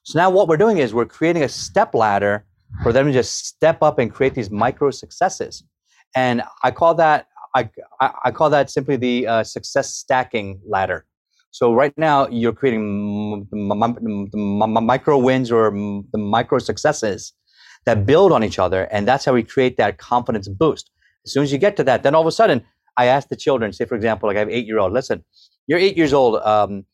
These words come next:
uh, when's your next birthday?" "Oh, it's this date." "Great. So y-, you're gonna turn nine. On the other side of this board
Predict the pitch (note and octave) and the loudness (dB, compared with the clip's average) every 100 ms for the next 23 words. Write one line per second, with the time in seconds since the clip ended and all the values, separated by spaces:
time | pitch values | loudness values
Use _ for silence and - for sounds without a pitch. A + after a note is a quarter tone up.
0 | - G#2+ G#2 G#2 - _ _ _ - A#2+ | -4 0 2 2 -2 _ _ _ -6 -4
1 | C#3+ D#3 D3 D#3 A#2+ A2+ F#2+ A2+ G#2 - | -2 -2 -2 -2 -2 -2 -2 0 -2 -4
2 | G2+ - A#2 A2 G#2 F2 - _ - A#2 | -14 -8 -6 -4 -6 -6 -10 _ -4 -4
3 | - _ _ - B2+ A#2+ G2+ A2 A2+ B2+ | -6 _ _ -6 -2 -2 -4 -8 -2 0
4 | C#3 B2+ C3 A#2 A2 F#2+ - A#2 A2 C3+ | 0 0 -2 0 -2 -4 -6 -4 0 0
5 | D3+ E3 E3 D3+ C3 G2 G#2+ C#3+ A2 G2 | 0 2 2 2 0 -2 2 4 2 0